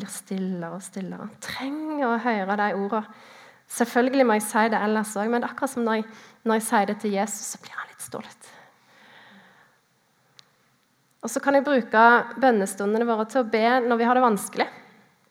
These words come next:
Hvis vi har kranglet mye en dag, så ber jeg om hjelp til det.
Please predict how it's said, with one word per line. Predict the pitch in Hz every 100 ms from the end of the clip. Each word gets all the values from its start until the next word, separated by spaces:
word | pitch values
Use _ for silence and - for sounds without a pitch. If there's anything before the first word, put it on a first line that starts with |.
| _ _ _ -
Hvis | 214 208
vi | 185
har | 190
kranglet | - 277 247 208 202
mye | 226 - 220
en | 214
dag, | 226 247 277 - - - _ -
så | 269 -
ber | 233 247 311
jeg | 247
om | 220
hjelp | 208 - -
til |
det. | 196